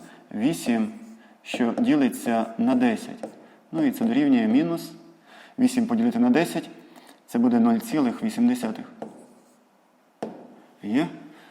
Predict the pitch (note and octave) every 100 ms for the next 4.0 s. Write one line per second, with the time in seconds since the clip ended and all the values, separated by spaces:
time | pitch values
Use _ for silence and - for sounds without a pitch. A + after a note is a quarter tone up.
0 | - _ _ C3 D3 B2+ A2+ - - C#3
1 | B2 C#3 C#3 C#3 A#2+ C#3 D#3+ C#3+ A#2+ A#2
2 | A#2 A2 G#2+ - - - _ _ - _
3 | _ A2+ B2+ B2+ A#2 A#2 A#2 D#3 D#3 G3